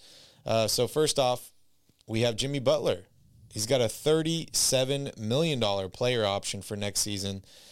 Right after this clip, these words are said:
I think this was actually converted into his next contract 'cause he's under contract for three years past next season. I think it's pretty safe to say Jimmy Butler will be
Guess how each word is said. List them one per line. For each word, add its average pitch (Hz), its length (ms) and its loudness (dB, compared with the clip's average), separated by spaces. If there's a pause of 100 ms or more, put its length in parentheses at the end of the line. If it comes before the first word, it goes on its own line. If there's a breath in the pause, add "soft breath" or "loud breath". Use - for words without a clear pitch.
(260 loud breath)
I 113 80 0
think 170 220 -2
this 170 200 0
was 123 120 -2
actually 123 320 0
converted 110 540 -2
into 110 240 -2
his 95 160 -4
next 104 260 -2
contract 107 560 -4
'cause 196 160 -4
he's 117 160 -4
under 120 200 -2
contract 107 520 -4
for 101 140 -8
three 104 240 -8
years 107 340 -2
past 131 560 -2
next 104 280 -2
season. 95 500 -4 (840 loud breath)
I - 60 -2
think 143 100 2
it's 131 120 -2
pretty 143 180 -2
safe 127 280 0
to 117 100 -4
say 117 240 2
Jimmy 120 260 -2
Butler 107 400 0
will 110 300 0
be 101 420 -6